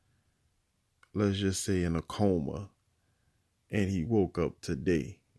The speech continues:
you know, what would he think of where we are today as compared to where we were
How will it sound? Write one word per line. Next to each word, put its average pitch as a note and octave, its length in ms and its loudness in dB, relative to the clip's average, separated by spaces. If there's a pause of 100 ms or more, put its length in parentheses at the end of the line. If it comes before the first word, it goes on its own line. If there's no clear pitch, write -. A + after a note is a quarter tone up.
(640)
you D2+ 160 -4
know, C#2+ 340 -4 (120)
what G#2 260 4
would G2+ 160 0
he G#2 100 0
think G2+ 480 -2 (600)
of D#2 400 0
where G2 260 6
we G#2 180 2
are F#2 200 0
today F#2+ 580 4 (1120)
as A2+ 260 2
compared G2+ 640 2
to F2 380 -4 (800)
where G#2 260 4
we G2 140 2
were F#2+ 460 2